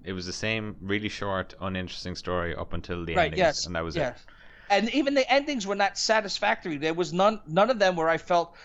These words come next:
Speaker 2: the only thing that I got a little, uh, kick out of, uh,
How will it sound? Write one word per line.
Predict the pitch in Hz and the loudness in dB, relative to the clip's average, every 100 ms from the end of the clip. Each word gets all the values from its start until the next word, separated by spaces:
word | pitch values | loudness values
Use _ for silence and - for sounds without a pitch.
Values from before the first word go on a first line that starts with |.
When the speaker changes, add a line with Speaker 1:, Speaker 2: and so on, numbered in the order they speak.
| - | 2
Speaker 2:
the | 208 | 4
only | 240 294 | 6 2
thing | 294 | 0
that | 254 233 | 0 0
I | |
got | 220 233 | 4 2
a | 214 | 4
little, | 220 214 196 - - - - | 0 0 -4 -12 -20 -20 -6
uh, | 165 160 147 | -2 0 -2
kick | - 233 | -4 0
out | 196 180 | 4 4
of, | 165 160 - - - - _ - - | 2 -4 -14 -20 -20 -20 _ -10 4
uh, | 180 151 143 | 6 6 4